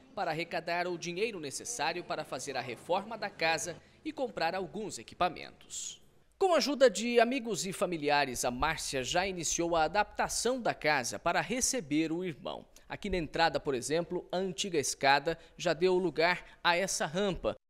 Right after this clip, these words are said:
Lá dentro, portas também foram abertas, rampas construídas e um banheiro está sendo adaptado ao lado do quarto onde o Marcos vai morar. Mas ainda falta muita coisa,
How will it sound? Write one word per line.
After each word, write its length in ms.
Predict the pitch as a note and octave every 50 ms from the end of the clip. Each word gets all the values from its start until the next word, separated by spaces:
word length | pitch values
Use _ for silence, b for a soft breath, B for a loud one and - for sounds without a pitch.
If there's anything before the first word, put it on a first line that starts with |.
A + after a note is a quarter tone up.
| _
Lá 240 | - C3 C#3+ C#3 B2+
dentro, 600 | - - A2+ B2 D3+ F3 F3+ E3+ F3 F3+ F3+ F3
portas 680 | - - - C3 D3+ E3+ F#3 F3 - - F3+ D#3+ - -
também 280 | F3+ D#3+ C#3 F3 E3
foram 300 | D3 - C#3+ C3 B2 A#2+
abertas, 840 | F#2+ - - - C3+ D#3 D#3+ D3 - - D#3+ D#3 D3 - - - _ _ _
rampas 540 | - F#3 C4 D4+ C#4+ - - C#3+ A#2+ - -
construídas 920 | - - C3 B2 - - - G3+ F3+ F3+ F#3+ F#3+ F#3+ F#3+ F3+ - - - - b b b
e 120 | b G#3+ A#3
um 160 | A#3+ A#3+ A3+
banheiro 580 | F#3 A3+ C#4 C#4 A#3+ G3 G3+ A3+ G#3 E3 B2+ G2+
está 260 | - - - - -
sendo 260 | - - D#3+ D3+ D3+
adaptado 760 | D#3 D#3 F3+ F3+ - - - D#3 D#3 E3+ F3+ E3+ G3 G3 - - -
ao 160 | F3+ G#3+ G#3+
lado 380 | G3+ G3 G3+ G#3+ A#3+ B3+ B3 A#3+
do 140 | G3 G#3+ F#3
quarto 500 | - E3 E3+ - F#3 F3+ - - G3 G3
onde 240 | G3 G3 F#3+ F3+ A#3
o 80 | A#3+
Marcos 520 | G#3+ F3 E3+ F3+ E3 D3+ - - - - -
vai 160 | - G#2+ A#2
morar. 420 | C#3 E3+ F3+ C3+ F2 B1+ G#1+ - - - - _ b b b b b b b b
Mas 300 | A#3+ A#3+ B3 B3+ G#3 A3
ainda 280 | A#3 A#3+ B3+ B3+ A3
falta 360 | - - - F3+ G3+ F#3 A3+ G3+
muita 320 | F3+ G3+ A3+ - B3 A3+
coisa, 520 | - - E3 E3 D#3+ D3+ A#2+ - F2+ -